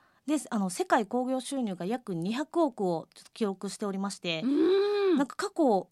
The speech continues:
Speaker 1: 十年間のスピルバーグ監督作品の中では史上ナンバーワンと言われているので、
Speaker 2: はあ。
Speaker 1: はい、もう、あの、海外でもすごい人気の作品になっております。
Speaker 2: これ、封切りした途端にもう一気に爆発的な、そして見に行った人の口コミがすごいっていうことですよね。
Speaker 1: すごい、はい、そうですね。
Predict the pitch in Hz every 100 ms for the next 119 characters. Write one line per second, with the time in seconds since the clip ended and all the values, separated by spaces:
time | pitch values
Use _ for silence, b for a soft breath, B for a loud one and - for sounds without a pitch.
0 | 196 247 370 381 269 208 190 - 277 269
1 | 320 311 - 277 254 269 277 - 320 302
2 | 277 294 320 330 320 - 247 285 285 214
3 | 240 269 262 269 214 165 165 175 175 185
4 | 180 185 160 175 165 B B B B B
5 | - 277 294 294 240 156 156 202 285 262
6 | 302 254 196 190 247 214 196 175 170 -
7 | 170 160 - _ _ 190 180 175 160 156
8 | - - - 180 185 170 160 156 143 -
9 | - - - - _ 220 208 - 254 208
10 | 220 214 202 - 214 220 - 226 233 226
11 | 254 220 180 - 220 - 196 185 180 175
12 | 175 180 - 180 165 170 - 185 180 208
13 | 240 240 196 175 - 180 170 - - 233
14 | 208 - - 202 185 - 139 160 - 285
15 | 285 262 247 294 330 233 - 240 202 208
16 | 190 175 170